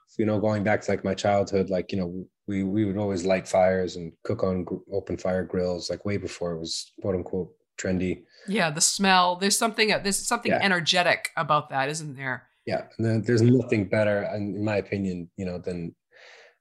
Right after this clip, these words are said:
Speaker 1: you know, meat, fish, vegetables, like, cooked on open fire. Um,
Speaker 2: Yes.
Speaker 1: First and foremost, Peasant was already, like, this very special place in my heart. And just, like, a funny little tidbit story. So I was do-, I hosted an event there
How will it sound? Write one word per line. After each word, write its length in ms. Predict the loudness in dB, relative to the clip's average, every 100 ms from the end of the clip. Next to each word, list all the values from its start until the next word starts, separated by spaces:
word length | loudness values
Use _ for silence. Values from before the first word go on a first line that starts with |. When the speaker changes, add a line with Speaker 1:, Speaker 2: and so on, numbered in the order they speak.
| _
Speaker 1:
you 160 | -4 0
know, 80 | 2
meat, 260 | 4 2
fish, 340 | 0 0 0 2
vegetables, 560 | 0 -2 -2 -2 0
like, 140 | -2 -4
cooked 260 | -6 -4
on 100 | -2
open 260 | -4 -4 -8
fire. 440 | -2 -2 -2 -4 -10 -4
Um, 140 | 0
Speaker 2:
Yes. 440 | 0 0 -4 -8 -14 _ _ _ 2
Speaker 1:
First 220 | 4 4
and 80 | 4
foremost, 300 | 6 6 6
Peasant 320 | 6 6 2
was 160 | 0
already, 360 | 6 8 10 8
like, 200 | 6 -2
this 140 | -6
very 160 | 0 2
special 320 | 6 4 4
place 240 | 2 2 4
in 80 |
my 100 | 4
heart. 300 | 8 8 8 2 -20 -20 _ 2
And 380 | 8 10 10 6 0 -4 0
just, 180 | 6
like, 100 | 8
a 40 | 8
funny 360 | 6 8 8
little 320 | 8 8 8 6 0
tidbit 360 | 2 6 6 6
story. 420 | 6 10 10 10
So 160 | 8 4
I 80 |
was 140 | 4 2
do-, 220 | 4 6
I 200 | 6 4
hosted 420 | 4 2 2 2
an 80 | 2
event 380 | 0 0 0 0 -2
there 420 | -2 0 0